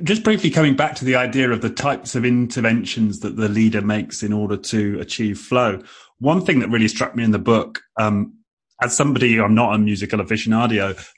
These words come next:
was, was one of your, um, well, I suppose fictional musicians talks in the book about the problem of going my own way and the worst thing that can happen if there's another musician who's trying to get it right. And one of the things she talks about is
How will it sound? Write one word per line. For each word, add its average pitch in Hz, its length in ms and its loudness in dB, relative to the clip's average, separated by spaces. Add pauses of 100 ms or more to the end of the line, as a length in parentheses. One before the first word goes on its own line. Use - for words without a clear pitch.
was, 123 340 -2 (200)
was 131 240 0
one 143 200 2
of 135 120 0
your, 117 300 4
um, 107 340 2
well, 87 140 -4
I 85 100 -4
suppose - 200 -12 (120)
fictional 104 520 -4
musicians 110 600 0
talks - 480 -2 (300)
in 127 100 2
the 113 80 4
book 175 240 2
about 110 400 0
the 113 80 -4
problem 135 440 -2
of 113 240 -2
going 117 260 2
my 104 200 0
own 98 140 -6
way 92 380 -2 (400)
and 127 100 0
the 120 60 0
worst 156 300 2
thing 123 140 0
that 113 120 -6
can 117 100 -6
happen 156 300 -2
if 110 120 -4
there's 110 160 -2
another 120 280 2
musician 101 800 -2 (760)
who's 135 140 2
trying 139 220 -2
to 127 60 2
get 117 140 0
it 90 140 -4
right. 92 280 -8 (440)
And 123 140 0
one 135 140 2
of 160 80 2
the 131 100 -2
things 120 180 0
she 110 80 -6
talks 185 240 -2
about 98 260 -2
is 104 260 -4